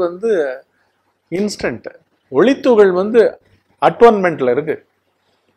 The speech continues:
three lakh kilometer per second speed அப்படியே வியாபிச்சு நிக்குது. அதுல தான் நீங்க நானெல்லாம் வந்து நம்மளுடைய உடம்பையே பாக்குறோம்.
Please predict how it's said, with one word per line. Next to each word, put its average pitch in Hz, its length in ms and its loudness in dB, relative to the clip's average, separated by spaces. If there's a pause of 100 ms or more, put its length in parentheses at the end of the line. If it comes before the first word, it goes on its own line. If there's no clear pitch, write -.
(100)
three 190 220 2
lakh 196 300 4
kilometer 202 440 2 (100)
per 147 100 0 (440)
second 139 300 -2 (420)
speed 135 280 -8 (2000)
அப்படியே 226 340 6
வியாபிச்சு 180 400 2
நிக்குது. 127 280 -10 (2000)
அதுல 175 240 2
தான் 208 140 2
நீங்க 185 160 0 (100)
நானெல்லாம் 160 460 0
வந்து 165 160 0 (160)
நம்மளுடைய 143 400 2
உடம்பையே 151 360 0
பாக்குறோம். 127 320 -4